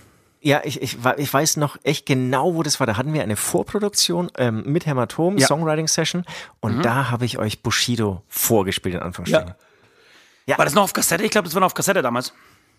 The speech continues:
Speaker 1: Nein, das war auf meinem, äh, d-, tollen iPod, den ich irgendwie gecrackt hatte, damit ich dann da auch illegal gedownloadete Songs drüber ziehen konnte.
Speaker 2: Oh, wie umständlich dieser iPod damals eigentlich war, ne? Wie begeistert man nicht vom iPod war, aber wie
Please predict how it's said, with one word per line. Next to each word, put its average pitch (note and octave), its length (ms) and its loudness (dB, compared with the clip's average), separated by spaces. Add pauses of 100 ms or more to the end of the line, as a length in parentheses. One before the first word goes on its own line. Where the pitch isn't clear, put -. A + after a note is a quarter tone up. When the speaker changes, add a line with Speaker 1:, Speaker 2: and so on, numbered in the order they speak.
(600)
Speaker 1:
Nein, F3 140 4 (400)
das - 200 0
war D3 280 0
auf - 180 -6
meinem, B2 300 0
äh, C#3 100 -6
d-, D3 180 -6 (100)
tollen F#3 500 0
iPod, C#3 500 0
den A#2+ 80 -2
ich B2 160 -4
irgendwie D#3+ 220 0
gecrackt B2 480 -2
hatte, D3 100 -2
damit B2 240 -2
ich C#3+ 140 -4
dann B2 160 -2
da G#2 140 0
auch B2 300 -2
illegal C3+ 520 0
gedownloadete A2+ 720 0
Songs G2+ 280 -2
drüber F2+ 220 -6
ziehen - 220 -6
konnte. F2 240 -12 (800)
Speaker 2:
Oh, G#2+ 220 0 (340)
wie B2+ 100 -4
umständlich D#3 440 0
dieser C3 260 0
iPod - 240 -4
damals A2 200 -4
eigentlich F#2 220 -8
war, F2 140 -8
ne? F#2 160 -4 (260)
Wie B2 240 -2
begeistert D#3+ 480 2
man F3+ 140 4
nicht D#3 100 -4
vom B2+ 220 -4
iPod C3+ 320 0
war, D3+ 120 4
aber D#3+ 200 0
wie C3+ 100 0